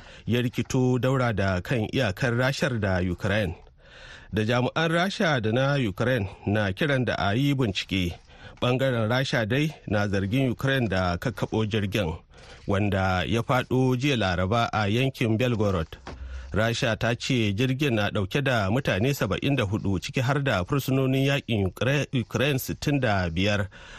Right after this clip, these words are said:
waɗanda aka shirya cewa za a yi musayar fursunoni da su.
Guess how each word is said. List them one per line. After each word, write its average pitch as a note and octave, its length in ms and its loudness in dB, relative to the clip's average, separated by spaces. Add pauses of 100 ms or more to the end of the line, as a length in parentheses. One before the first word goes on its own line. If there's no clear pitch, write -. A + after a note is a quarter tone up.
(120)
waɗanda G2+ 680 2
aka A2 200 -2
shirya B2 380 0
cewa B2 420 2 (120)
za A#2+ 180 0
a - 60 0
yi A#2+ 60 2
musayar B2 480 0
fursunoni C3+ 680 0
da G#2 80 -2
su. F#2 320 -2